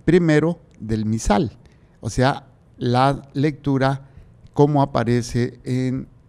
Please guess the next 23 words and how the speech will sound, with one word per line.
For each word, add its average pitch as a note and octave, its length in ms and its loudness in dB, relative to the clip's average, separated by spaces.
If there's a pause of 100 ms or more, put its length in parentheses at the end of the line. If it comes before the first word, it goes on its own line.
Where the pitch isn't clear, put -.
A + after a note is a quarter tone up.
(140)
o B2 140 -4
como A#2 320 4
se C#3 140 -2
va C3+ 140 4
a D3 60 0
leer C3+ 420 0 (140)
en C3 260 -6
la B2 80 -8
misa. C3 640 -6 (720)
Eh, A2 160 2
aquí D#3+ 320 0 (140)
las C3 220 4
palabras F3 420 4
no D3 160 2
son D3+ 240 -6
exactamente C#3+ 800 -6
iguales C3 420 -2
porque, C#3+ 400 -8
pues, - 220 -16
tiene B2 200 -6
un B2+ 140 -6
lenguaje B2 580 -2 (280)
adaptado G#2 760 -6